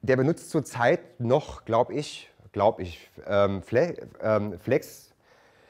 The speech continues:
ähm, wird aber irgendwann verschwinden. Also es wird irgendwann total standalone sein. Und, äh, das ist insofern ganz schick, weil man damit eben tatsächlich irgendwie so Applikationen bauen kann, die,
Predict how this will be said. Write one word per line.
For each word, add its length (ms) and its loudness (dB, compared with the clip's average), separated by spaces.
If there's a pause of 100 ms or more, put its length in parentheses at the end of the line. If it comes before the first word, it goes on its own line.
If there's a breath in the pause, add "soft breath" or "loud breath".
(520 soft breath)
ähm, 920 4 (760)
wird 160 0
aber 280 6
irgendwann 240 0
verschwinden. 600 -2 (100)
Also 160 -2
es 80 -8
wird 180 -2
irgendwann 280 -2
total 260 -2
standalone 440 -2
sein. 300 -4 (260)
Und, 440 -2
äh, 100 -16
das 240 -2
ist 40 -10
insofern 360 -2
ganz 160 -4
schick, 260 -8
weil 80 -2
man 140 -4
damit 260 -2
eben 140 -8
tatsächlich 540 -8
irgendwie 320 -8
so 100 -8
Applikationen 640 -6
bauen 260 -2
kann, 400 -8 (480 soft breath)
die, 460 0